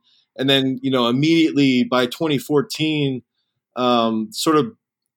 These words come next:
just developing a whole bunch of athletes based off of the principles from Doctor B and, and some of the stuff from Poliquin. And then I, I got in contact with, with Norik and, and,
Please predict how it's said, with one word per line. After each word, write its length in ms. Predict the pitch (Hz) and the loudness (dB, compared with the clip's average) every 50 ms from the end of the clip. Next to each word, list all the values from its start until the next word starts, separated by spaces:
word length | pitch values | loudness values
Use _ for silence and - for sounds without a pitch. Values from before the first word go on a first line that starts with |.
| _ - | _ -14
just 280 | 117 - 143 143 - - | -10 -10 -10 -6 -4 -4
developing 480 | 143 113 123 123 135 160 160 175 165 | -2 0 2 2 2 2 0 -2 -2
a 80 | 139 117 | -2 -2
whole 180 | 110 135 143 | 0 0 0
bunch 280 | 147 139 143 139 135 - | 2 2 0 0 0 -2
of 100 | 131 113 | -2 0
athletes 720 | 113 120 135 143 - 143 139 127 123 120 - - - - _ _ _ - | 0 0 0 -2 -2 -2 -2 -2 -2 -4 -6 -8 -8 -12 _ _ _ -2
based 320 | 131 135 143 139 143 - | 0 2 2 0 0 -2
off 180 | - 139 135 - | -2 -2 -2 -4
of 80 | 131 | -6
the 80 | 117 123 | -6 -6
principles 640 | 120 - 143 143 139 - - 107 135 139 131 113 | -4 -4 -2 -2 -2 -4 -4 -2 0 0 0 -2
from 160 | - 127 120 | -2 -4 -2
Doctor 340 | 113 120 123 123 123 - 127 | 0 2 2 0 0 -2 -2
B 260 | 110 120 120 127 143 | 0 0 2 2 2
and, 200 | 143 127 123 120 | 2 0 0 -2
and 280 | 120 - 113 117 113 110 | -4 -4 -6 -6 -6 -6
some 140 | - - 135 | -4 -2 -2
of 40 | 135 | -2
the 80 | 123 | -2
stuff 260 | - - - 123 123 - | -2 -2 -2 -2 -2 -2
from 120 | 120 110 | -6 -6
Poliquin. 520 | - - 120 123 135 131 - 147 143 139 131 | -4 -2 0 0 0 0 0 0 0 2 2
And 100 | 117 117 | 0 0
then 120 | 120 117 | 0 2
I, 180 | 117 113 113 110 - | 2 0 0 0 0
I 100 | 113 113 | 0 0
got 160 | 107 120 120 | 2 2 2
in 140 | 120 113 110 | 2 0 -2
contact 600 | - - - 127 123 113 - 135 127 123 113 - - | -2 -2 -2 0 0 0 0 0 0 0 -2 -2 -4
with, 220 | 113 110 95 - _ _ _ _ _ _ _ _ _ _ _ _ - | -4 -4 -4 -4 _ _ _ _ _ _ _ _ _ _ _ _ -6
with 160 | 107 107 104 | -6 -4 0
Norik 460 | 113 120 127 143 156 175 175 175 143 | 2 4 4 4 4 2 2 2 0
and, 320 | 131 120 117 117 117 113 110 | 0 2 0 -2 -2 -4 -2
and, 460 | 113 117 117 113 113 110 110 107 | -2 0 0 0 0 -2 -4 -6